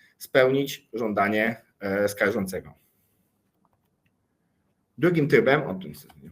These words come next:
tu niestety, niestety to zostało również skargowe, to, to drugim trybem jest, jest, e, tryb zawiadomienia, nazwany również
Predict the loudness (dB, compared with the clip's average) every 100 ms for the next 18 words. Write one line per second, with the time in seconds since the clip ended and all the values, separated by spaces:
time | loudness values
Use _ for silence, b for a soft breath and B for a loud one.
0 | -20 -18 -8 -4 2 2 4 2 0 -6
1 | -8 -6 -6 0 4 4 0 -4 -4 -4
2 | -2 2 2 2 -4 -4 -6 -10 0 2
3 | 4 2 2 0 0 0 0 0 0 0
4 | 4 4 4 -10 B B -2 4 6 8
5 | 6 4 2 0 0 -6 B B B B
6 | -2 0 0 -2